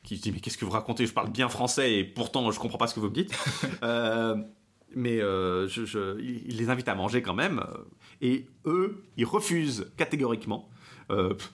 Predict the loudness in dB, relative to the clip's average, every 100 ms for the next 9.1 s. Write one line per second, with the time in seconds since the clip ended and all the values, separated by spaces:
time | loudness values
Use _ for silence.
0 | -12 -4 0 2 0 0 0 0 0 0
1 | 2 0 -2 -2 2 4 4 0 -6 -20
2 | _ -6 0 2 2 2 2 2 2 2
3 | 2 4 2 -2 -12 -16 -14 -14 -12 -14
4 | -14 -6 -6 -2 -2 -2 -4 -2 -2 0
5 | -2 0 0 0 0 2 0 0 0 2
6 | 0 0 0 2 2 2 0 0 0 2
7 | 2 2 0 -4 -6 -6 -2 -2 0 -2
8 | -2 -8 -10 -10 -10 -6 -4 -2 0 -2